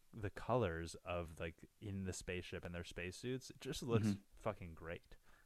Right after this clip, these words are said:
Speaker 2: There's one, uh, no, I agree. The color scheme in this film is incredible, and everything is very, yeah, mid-century modern in a way that's, like, it's, it's not that this is what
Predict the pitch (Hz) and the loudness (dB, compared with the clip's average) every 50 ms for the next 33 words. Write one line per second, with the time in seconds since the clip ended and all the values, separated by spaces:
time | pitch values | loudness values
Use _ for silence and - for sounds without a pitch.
0 | - _ - - - _ - 120 123 127 127 120 98 85 92 107 113 123 151 175 | -20 _ -20 -20 -12 _ 8 10 12 12 12 10 6 4 6 8 10 12 12 12
1 | 190 190 151 - - - 113 107 101 101 104 110 95 85 107 110 107 95 - 95 | 12 10 10 8 8 10 10 12 12 12 12 12 12 12 12 10 8 6 4 2
2 | 82 101 104 98 92 82 78 87 92 - - 110 107 113 117 117 110 - - - | 4 6 6 6 6 4 2 2 0 2 6 8 10 10 10 10 8 6 2 2
3 | - 110 104 104 98 98 95 95 98 95 - - - 92 90 87 87 85 80 78 | 4 4 4 6 6 6 6 6 4 4 2 2 4 6 6 6 6 4 4 2
4 | - - - - - - 113 107 104 101 98 104 101 98 95 90 50 85 92 92 | 0 0 -2 -2 6 10 12 12 12 12 12 12 12 12 12 10 8 8 6 4
5 | 85 - - 87 92 92 95 - - 95 90 90 90 87 - 104 90 87 87 90 | 4 4 4 4 4 4 2 4 4 4 6 6 6 4 4 6 8 8 10 10
6 | 90 85 69 90 95 80 76 71 76 92 90 - - 101 98 - 98 92 90 92 | 8 8 10 10 10 8 8 6 6 4 6 6 8 8 8 8 8 8 8 10
7 | 87 87 87 90 95 92 90 92 90 90 90 90 95 92 92 95 90 92 87 - | 12 12 12 10 10 8 8 8 6 6 6 6 6 8 8 8 8 6 6 6
8 | - - 95 90 87 82 - - - _ _ _ _ _ _ _ _ _ _ _ | 6 6 6 6 6 4 2 -4 -16 _ _ _ _ _ _ _ _ _ _ _
9 | _ _ - _ _ _ - - _ _ 113 110 104 - - - - - - 113 | _ _ -20 _ _ _ -20 -20 _ _ 8 8 10 8 6 4 4 6 6 6
10 | 107 - 110 113 117 120 123 135 147 107 90 110 107 - 117 104 104 107 104 101 | 8 10 12 12 12 12 12 10 8 8 8 8 8 8 6 6 6 6 6 6